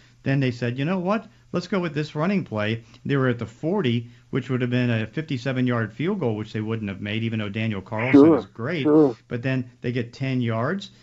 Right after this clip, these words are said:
Speaker 1: Daniel Carlson gets the game-winning field goal.
Speaker 2: But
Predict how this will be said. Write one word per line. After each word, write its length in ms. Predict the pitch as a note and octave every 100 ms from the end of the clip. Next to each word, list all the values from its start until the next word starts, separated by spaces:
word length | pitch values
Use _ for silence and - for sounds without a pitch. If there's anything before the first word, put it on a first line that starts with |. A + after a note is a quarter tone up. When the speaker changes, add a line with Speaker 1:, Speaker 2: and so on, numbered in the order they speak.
| - -
Speaker 1:
Daniel 300 | B2 A#2+ A#2
Carlson 480 | A#2+ A#2+ A#2+ B2
gets 160 | B2 B2
the 80 | B2+
game-winning 440 | A#2+ B2+ C3 C3
field 280 | B2+ E3+ A3+
goal. 240 | A#2+ F2 - - _ _ _ _ - - - - -
Speaker 2:
But 160 | D3+